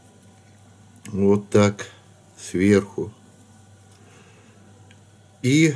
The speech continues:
нам необходимо с вами, друзья, слегка раздвинув наш двойник, так как он у меня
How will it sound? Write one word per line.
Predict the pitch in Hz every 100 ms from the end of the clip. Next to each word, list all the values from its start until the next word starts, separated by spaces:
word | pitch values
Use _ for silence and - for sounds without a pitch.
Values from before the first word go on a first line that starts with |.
| 117 - - - - _ - -
нам | 107 120 120
необходимо | 110 104 101 101 92 110 139 92 78 - - - - - -
с | - -
вами, | 104 101 85 85 76 - -
друзья, | 85 92 98 80 90 82 71 - - _ _ - - - -
слегка | - - 123 117 - 113 92 - _
раздвинув | - 104 107 90 82 104 95 82 80 - _ _ _ _ - - - - - _ _ - - -
наш | 107 107 80
двойник, | 98 104 107 143 -
так | - 90
как | 95 -
он | 90 87
у | 85
меня | 87 87 87